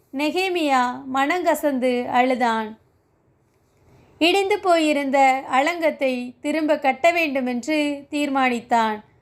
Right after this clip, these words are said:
அப்படியே நெகேமியா ஐம்பத்தி ரெண்டு நாட்களில் நிறைவேற்றி முடிக்க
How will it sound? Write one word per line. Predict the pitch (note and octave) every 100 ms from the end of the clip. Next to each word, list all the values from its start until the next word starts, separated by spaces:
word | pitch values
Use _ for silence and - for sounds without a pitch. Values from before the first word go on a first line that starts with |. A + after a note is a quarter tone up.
| _ _ -
அப்படியே | A#3 A#3+ C4 C4 C4+ D4 D4 C#4+ - _ _ -
நெகேமியா | C#4+ D4+ F#4 F4+ F4 C#4+ C4 B3 C#4+ -
ஐம்பத்தி | C#4 F4 G4 - F#4
ரெண்டு | E4+ D4+
நாட்களில் | C#4 C4 A#3 C#4 C#4+ D4 C#4+ C#4+
நிறைவேற்றி | C#4+ D4 E4 F4+ F#4 F4 E4
முடிக்க | C#4+ B3+ - D4 D4 D4